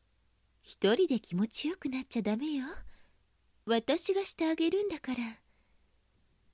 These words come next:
一人でオナニーは禁止。いい？<laughs> いい子ね。今日は、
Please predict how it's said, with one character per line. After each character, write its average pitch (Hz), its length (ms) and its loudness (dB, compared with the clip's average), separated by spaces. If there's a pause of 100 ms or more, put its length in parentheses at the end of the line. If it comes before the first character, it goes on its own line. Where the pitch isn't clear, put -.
(680)
一 214 280 2
人 214 120 4
で 147 200 -2
オ 175 120 4
ナ 285 180 2
ニ 202 220 0
ー 170 60 -10
は 160 100 -8
禁 233 220 2
止。 - 340 -2 (600)
い 269 480 0
い？ 523 100 -8 (2000)
<laughs> - 0 -
い 392 200 12
い 381 60 0
子 349 140 4
ね。 349 400 2 (1400)
今 233 540 0
日 196 80 -2
は、 254 400 -8